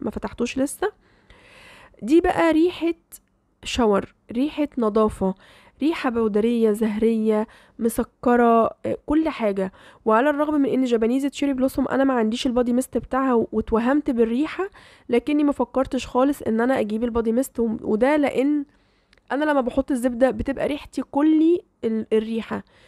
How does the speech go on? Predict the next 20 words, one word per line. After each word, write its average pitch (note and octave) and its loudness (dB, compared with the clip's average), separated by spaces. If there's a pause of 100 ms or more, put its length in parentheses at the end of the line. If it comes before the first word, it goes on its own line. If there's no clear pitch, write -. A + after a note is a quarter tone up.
(160)
فانا B3 -2
فعلا D4 0
مش D#4 0
محتاجة C#4+ -2
ان C4 4
انا C#4 2
اجيب B3+ -2
البادي A#3 0
ميست. G#3 -6 (1500)
ورم D#4 4
فانيلا C#4+ 0
شوجر C4+ -2
طبعا C4 -2
من A#3 -4
الحاجات A#3 -4
اللي A3 -4
الناس A3+ -2
كتيرة B3 -2
قوي B3+ 2
عارفاها، B3 -2